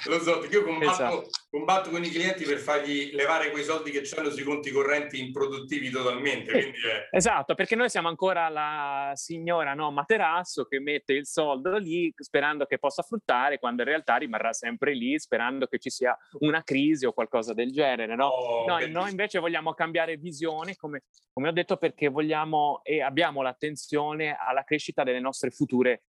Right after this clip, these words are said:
Speaker 2: generazioni, forse perché alla cosa anche personalmente mi tocca e sono un po' anche stanco dell'idea, no, di piangere su se stessi. Bisogna cercare di dare questo cambiamento e se non siamo noi i primi a dare questo cambiamento,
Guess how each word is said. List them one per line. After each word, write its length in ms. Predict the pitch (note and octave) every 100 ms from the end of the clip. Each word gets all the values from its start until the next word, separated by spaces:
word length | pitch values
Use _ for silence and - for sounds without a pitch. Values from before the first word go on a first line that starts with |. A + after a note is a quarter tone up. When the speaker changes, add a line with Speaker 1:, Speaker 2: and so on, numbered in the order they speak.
| _
Speaker 2:
generazioni, 460 | C#3 C3+ C#3+ C#3+ A#2+
forse 260 | D3 B2+
perché 440 | C#3 C3 B2+ B2 - _ _ -
alla 180 | A#2 B2+
cosa 280 | - D3+ C3+
anche 180 | C3 C3+
personalmente 800 | - C3 D3 C#3+ C#3 D3 C3+ C3
mi 140 | D#3+
tocca 460 | - C#3+ C#3+ D#3+ C#3+
e 420 | - C#3 C#3 C3
sono 240 | B2+ D3+ D3
un 80 |
po' 160 | C#3 E3
anche 300 | D#3 D3+ D3+
stanco 480 | - F3 D#3+ C3+ B2+
dell'idea, 560 | C3 C#3 C3+ C3+ C3 - _ -
no, 120 | C#3
di 120 | C3
piangere 400 | - C#3+ C3+ B2+
su 120 | A#2+ B2
se 140 | -
stessi. 480 | A2+ B2 G#2+ - A#2+
Bisogna 460 | C3+ C3 D#3+ E3+
cercare 500 | D3 C3+ - C#3+ C#3
di 160 | B2+ B2+
dare 280 | B2 C3 B2+
questo 240 | B2+ -
cambiamento 680 | - A#2+ A2 G#2 G2+ G#2 -
e 60 | A2
se 140 | -
non 180 | C#3 C#3+
siamo 280 | D#3+ D3 C#3
noi 180 | C#3+
i 60 | D3
primi 200 | C3+ B2+
a 60 | A#2
dare 200 | A#2+ A#2
questo 220 | B2 C3+
cambiamento, 840 | - B2+ B2+ C3 C3 C3 C3 -